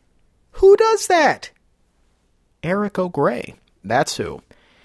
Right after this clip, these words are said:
And that is a testament to the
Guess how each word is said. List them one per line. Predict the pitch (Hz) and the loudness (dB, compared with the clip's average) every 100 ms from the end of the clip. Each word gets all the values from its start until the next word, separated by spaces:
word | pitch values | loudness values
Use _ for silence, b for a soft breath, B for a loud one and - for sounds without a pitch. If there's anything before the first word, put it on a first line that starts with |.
| b 127 | b -4
And | 135 123 | -2 -2
that | 104 143 170 - | -2 -2 -2 -4
is | 139 147 143 | -2 -2 -2
a | - 131 | -8 -10
testament | - 175 208 - 117 107 - | -8 -2 -2 -2 -8 -8 -8
to | - 139 135 127 - _ - | -6 -4 -4 -6 -12 _ -18
the | 113 127 127 123 | -6 -4 -4 -6